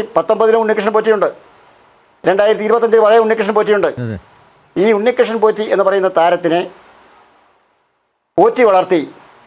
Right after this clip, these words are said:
Speaker 1: അമ്പോറ്റിയാക്കി മാറ്റിയത് ആരാണ് എന്നുള്ളതാണ് ഇതിൻ്റെ ഏറ്റവും വലിയ, ആ, നമ്മൾ മനസ്സിലാക്കേണ്ട ഒരു കാര്യം. വസ്തുതകൾ ഓരോന്നായി വെളിച്ചത്ത് വരുമ്പോൾ ബോർഡിന് ഉത്തരവാദിത്തത്തിൽ നിന്ന് ഒഴിഞ്ഞിരിക്കാനാവില്ല.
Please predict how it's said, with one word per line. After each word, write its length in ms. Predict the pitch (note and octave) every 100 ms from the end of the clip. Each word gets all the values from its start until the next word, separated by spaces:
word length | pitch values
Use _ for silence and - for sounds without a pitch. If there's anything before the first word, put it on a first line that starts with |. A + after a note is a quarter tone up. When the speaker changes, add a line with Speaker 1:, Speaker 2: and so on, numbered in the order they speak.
| _ -
Speaker 1:
അമ്പോറ്റിയാക്കി 580 | D#3+ F3+ B3+ A3 G#3+ G3 F3+
മാറ്റിയത് 260 | F#3 F#3 E3+
ആരാണ് 280 | F#3 F#3 F#3 -
എന്നുള്ളതാണ് 460 | E3+ E3+ D#3 D#3 D3 - - _ _ _ -
ഇതിൻ്റെ 180 | D#3+ E3
ഏറ്റവും 220 | F3 E3+
വലിയ, 180 | D3 D3+ C3 - _ _ _ _ _ -
ആ, 20 | C3+ C3 C3+ - -
നമ്മൾ 140 | C#3 C#3+
മനസ്സിലാക്കേണ്ട 420 | D3+ D#3+ C#3 B2+ A#2
ഒരു 60 | A#2
കാര്യം. 220 | A#2 G#2 - - _ _ _ _ _ -
വസ്തുതകൾ 300 | E3 A#3+ B3 A3
ഓരോന്നായി 320 | A#3+ A#3 A3+
വെളിച്ചത്ത് 280 | G#3 G#3 G#3
വരുമ്പോൾ 280 | F#3 F#3 D#3+ - - _ _ _ _ _ -
ബോർഡിന് 240 | F3+ A#3 A3+
ഉത്തരവാദിത്തത്തിൽ 340 | A#3 A#3 A3+
നിന്ന് 120 | A3+
ഒഴിഞ്ഞിരിക്കാനാവില്ല. 560 | A3 A3+ A3+ G#3 G#3 D3